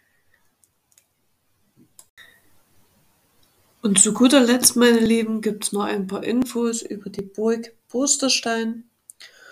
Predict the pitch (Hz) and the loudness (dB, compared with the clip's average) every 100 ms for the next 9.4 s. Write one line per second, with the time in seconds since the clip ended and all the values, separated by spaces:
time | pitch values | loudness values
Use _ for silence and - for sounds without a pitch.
0 | - _ _ _ - 240 220 208 - 214 | -20 _ _ _ -10 -6 -2 -2 -2 -4
1 | 202 202 202 196 - 185 - - 247 254 | -2 -2 -2 -2 -4 -8 -10 -2 -2 0
2 | 247 247 - 214 208 214 214 208 202 202 | 0 0 -2 -2 0 0 -2 -4 -8 -6
3 | 254 285 208 220 240 233 214 208 208 208 | -4 -2 -2 -2 -2 -4 -4 -4 -2 -2
4 | 214 220 220 - _ - - - _ - | -2 -2 -4 -12 _ -20 -20 -20 _ -6
5 | 196 233 247 220 - 196 208 226 185 220 | 0 4 4 2 -2 -2 0 2 2 -2
6 | 214 214 208 220 _ _ - 269 320 277 | -2 -6 -8 -14 _ _ 0 2 4 2
7 | 240 233 - 240 247 - - 208 202 202 | 0 0 2 2 2 -2 -2 -6 -6 -6
8 | 196 190 - 190 202 285 294 247 262 277 | -6 -8 -6 2 4 4 0 -2 -2 -4
9 | - 254 247 247 | -4 -2 -2 -6